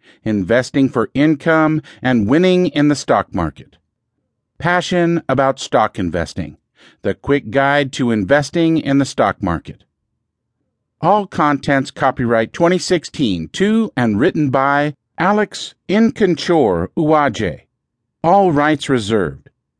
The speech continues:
No part of this document or accompanying files may be reproduced or transmitted in any form, electronic or otherwise, by any means without the prior written permission of the publisher. Book one,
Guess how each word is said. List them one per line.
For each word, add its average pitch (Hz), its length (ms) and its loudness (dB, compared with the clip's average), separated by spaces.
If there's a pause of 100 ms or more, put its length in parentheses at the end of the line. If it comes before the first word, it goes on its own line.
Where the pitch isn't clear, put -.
(260)
No 127 180 2
part 135 260 0
of 120 120 -2
this 131 180 -2
document 156 640 0
or 120 180 2
accompanying 180 520 0
files 180 500 2
may 147 160 2
be 127 140 0
reproduced 143 840 0
or 107 120 -2
transmitted 156 800 0
in 117 200 -2
any 180 220 0
form, 104 480 0 (140)
electronic 147 760 0
or 160 220 2
otherwise, 92 760 -2
by 160 240 -2
any 226 300 2
means 120 500 2
without 123 360 -2
the 101 80 -2
prior 147 400 0
written 147 340 -2
permission 151 640 -4 (180)
of 95 140 -8
the 117 80 -4
publisher. 85 560 -6 (1700)
Book 127 260 -2
one, 98 420 -2